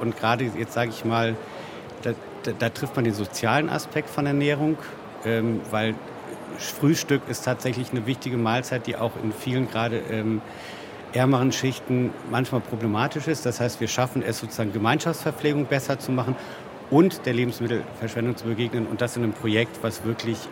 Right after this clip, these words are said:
total einfach und schlicht nachzumachen ist. Und deswegen haben wir diese Schule gestern ausgezeichnet und wir wussten, dass es die richtige Entscheidung war, als wir in die Augen der Schüler guckten. Die haben sich so gefreut, das war echt großartig.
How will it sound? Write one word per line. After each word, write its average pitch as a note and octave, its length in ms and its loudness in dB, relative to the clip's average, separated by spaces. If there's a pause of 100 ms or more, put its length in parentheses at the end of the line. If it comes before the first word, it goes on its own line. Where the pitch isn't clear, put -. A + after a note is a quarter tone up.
(180)
total B2+ 600 2
einfach A2 300 2
und G#2 120 -4
schlicht - 260 -8
nachzumachen F2 460 -6
ist. - 140 -10 (320)
Und G#2+ 80 -2
deswegen A#2+ 280 2
haben B2+ 80 6
wir A#2 80 2
diese B2 200 2
Schule A#2+ 380 0 (100)
gestern A2 280 -2
ausgezeichnet G#2+ 560 -2
und F#2+ 60 -2 (800)
wir A#2 140 6
wussten, C#3+ 260 8
dass B2+ 100 4
es C3 120 -2
die C3 80 2
richtige C3+ 280 4
Entscheidung B2 380 4
war, A#2 80 4
als G#2+ 160 0
wir B2+ 60 2
in A2+ 60 4
die A#2+ 80 2
Augen A2+ 180 4
der A2+ 80 2
Schüler A#2+ 260 2
guckten. F#2 420 -6
Die A2+ 80 0
haben G#2+ 100 2
sich A#2 140 -4
so C#3+ 160 2
gefreut, A#2 480 2
das - 180 -4
war - 140 0
echt G2+ 240 -6
großartig. - 460 -6